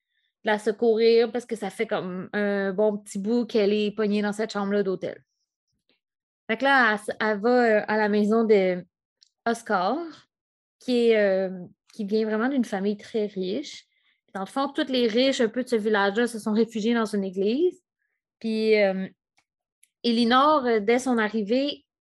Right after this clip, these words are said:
elle choque un peu les villageois, surtout parce qu'elle a les cheveux roux. Puis les gens, euh, ils associent ça un peu comme avec le mal, puis ils sont pas habitués de voir des cheveux <laughs> roux. Fait que, déjà, au départ, euh, ils s'y méfient un peu d'Elinor.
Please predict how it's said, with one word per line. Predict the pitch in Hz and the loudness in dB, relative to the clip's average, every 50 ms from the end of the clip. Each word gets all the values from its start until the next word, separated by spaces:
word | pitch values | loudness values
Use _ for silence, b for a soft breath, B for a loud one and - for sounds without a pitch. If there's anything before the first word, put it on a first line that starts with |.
| _ _ _ _ | _ _ _ _
elle | 240 220 - | -4 -2 -2
choque | - - - 262 254 285 330 - - - - _ _ _ _ _ _ _ _ _ | -2 -2 0 2 2 2 0 -2 -8 -18 -20 _ _ _ _ _ _ _ _ _
un | 208 214 | -6 -6
peu | 208 208 - 269 277 | -6 -6 -6 -4 -2
les | 262 247 214 | -2 -2 -4
villageois, | 202 214 220 214 185 196 202 208 233 285 302 | -4 -4 -2 -2 0 0 0 0 0 0 -2
surtout | - - 277 277 - 466 453 | -4 -8 -4 0 0 2 2
parce | 403 339 - | 0 -4 0
qu'elle | - 262 240 233 233 | 0 2 2 2 2
a | 240 233 | 2 0
les | 233 240 | 0 -2
cheveux | - - 277 269 | -2 -2 0 -2
roux. | 254 262 233 226 214 233 240 - _ _ _ _ _ _ _ _ _ _ _ _ _ _ _ | 0 0 -2 -2 -2 -4 -6 -12 _ _ _ _ _ _ _ _ _ _ _ _ _ _ _
Puis | 240 220 208 | -8 -4 -4
les | 220 220 | -2 -2
gens, | 202 214 233 254 277 269 262 247 226 214 208 202 | 0 0 2 2 2 4 4 4 4 2 2 0
euh, | 190 - - | -2 -2 -2
ils | 196 214 | 0 0
associent | 208 208 220 208 214 214 202 | 0 0 -4 -4 -4 -6 -6
ça | - - 247 247 | -2 -2 0 0
un | 233 226 | 0 -2
peu | - 220 | -6 -8
comme | - 226 208 202 | -8 -4 -4 -4
avec | 190 175 190 180 - | -4 -4 -6 -2 0
le | 196 196 | 0 0
mal, | 190 190 190 180 185 190 196 196 208 214 208 208 | 2 0 0 0 2 2 2 2 2 0 -2 -6
puis | - - 196 | -10 -10 -10
ils | 175 175 175 170 b b b b b b | -8 -10 -12 -14 b b b b b b
sont | - - 240 | -10 -10 -6
pas | - 302 330 | -4 -2 -2
habitués | 294 247 247 - - 294 277 | -2 -4 -6 -4 -4 -4 -2
de | 226 | 0
voir | 240 233 | -2 0
des | 208 226 240 | 0 0 -2
cheveux | 233 - - 233 233 226 | -2 -2 0 2 2 4
<laughs> | 214 254 247 - - - | 4 0 -2 -2 0 -2
roux. | 262 - - _ B B B B B B B B _ _ | -2 -2 -2 _ B B B B B B B B _ _
Fait | 240 220 - | -10 -10 -4
que, | - 214 196 185 185 196 190 180 - _ - | 0 2 2 4 2 2 0 -2 -8 _ -10
déjà, | 196 196 254 254 247 330 320 | -2 2 2 2 4 4 4
au | 294 | 4
départ, | 233 233 220 226 247 240 240 254 247 226 | 6 4 4 4 4 4 4 4 4 4
euh, | 220 202 196 | 2 2 2
ils | 208 214 202 | 2 0 -2
s'y | - - 226 | -2 -2 -2
méfient | 208 214 208 - - 254 240 | -2 -2 -2 -4 -4 -2 -2
un | 214 208 | -2 -2
peu | 214 233 220 | -4 -4 -4
d'Elinor. | 208 208 190 196 196 190 185 175 185 233 269 | -4 -4 -4 -4 -4 -4 -4 -4 -4 -6 -8